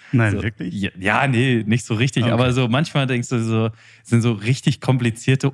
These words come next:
Speaker 2: unnötige Sachen mit in diesen Studien drin.
Speaker 1: Mhm.
Speaker 2: Warum auch immer, hat wahrscheinlich irgendeinen technischen Grund oder sowas. Aber, äh, ja, sowas war da drin. Aber witzig. Richtig witzig, weil, ähm, äh, oder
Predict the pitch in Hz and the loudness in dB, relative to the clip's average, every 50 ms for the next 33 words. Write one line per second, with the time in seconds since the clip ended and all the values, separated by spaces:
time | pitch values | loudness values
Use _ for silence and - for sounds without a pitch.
0 | - _ 160 165 160 165 170 160 165 - 123 127 107 120 135 135 - 123 113 107 | -2 _ 2 4 4 4 2 0 -2 -4 -6 -4 -2 -2 -4 -2 -2 0 0 0
1 | 98 - 110 107 101 104 101 107 104 - - - 123 120 117 110 98 90 - 92 | 0 0 -2 0 0 0 0 -2 -4 -4 -2 -2 0 2 2 0 0 0 0 0
2 | 104 127 165 175 - 101 95 90 82 87 95 - 101 98 123 139 143 123 107 107 | 0 0 0 -2 0 0 0 0 0 -2 -2 0 0 0 2 2 2 2 0 -2
3 | - - 123 135 131 127 120 107 110 104 110 104 - 117 107 101 - - - 110 | -4 -2 0 0 0 0 0 -2 -4 -4 -6 -6 -2 -2 -2 -2 -2 -2 -2 -2
4 | 107 107 117 110 - - 98 98 95 92 92 92 92 87 85 87 87 - - - | 0 0 0 -2 0 -2 0 0 0 0 0 0 0 0 -2 -4 -6 -10 -12 -14
5 | - - - _ _ _ _ _ _ _ _ - - 117 110 110 117 107 98 - | -14 -14 -16 _ _ _ _ _ _ _ _ -4 -2 0 0 2 0 -2 0 0
6 | 107 98 92 - 113 117 120 120 117 113 104 104 101 104 104 110 110 - - 92 | -2 -2 0 0 0 2 2 0 0 -2 -2 -2 -2 -2 -2 -2 -2 -4 -4 -4
7 | 90 90 90 92 - - - - - - - - - - - 95 90 87 85 85 | -2 -2 -2 -4 -8 -16 -20 -20 -20 -20 -20 -20 -20 -6 -2 0 0 2 0 0
8 | 85 87 87 90 87 85 90 - - 87 92 90 - - 90 87 90 87 - 98 | -2 -2 -2 -2 -2 -2 -4 -4 -2 -2 -2 -2 -2 -2 -2 0 0 -2 -2 -4
9 | 98 92 92 - _ _ _ - _ - 101 113 127 120 113 127 127 - - 98 | -6 -6 -8 -10 _ _ _ -10 _ 0 2 2 2 2 2 0 -2 -2 -2 -4
10 | 87 - - - _ _ _ _ - - - - _ _ 117 113 - 135 120 - | -4 -4 -8 -16 _ _ _ _ -20 -20 -20 -20 _ _ 0 0 2 0 -2 0
11 | - 135 131 - 127 110 - 107 101 101 101 104 107 - - 101 95 92 95 92 | 0 -2 0 0 -4 -4 -2 0 0 2 2 0 -2 -4 -4 -4 -2 -2 -2 -2
12 | 95 95 92 92 92 98 98 - - - - 110 95 90 - 90 90 85 85 - | -2 -2 -2 -2 -2 -4 -6 -8 -10 -8 -6 -4 -2 -2 -2 -2 -2 -2 -4 -6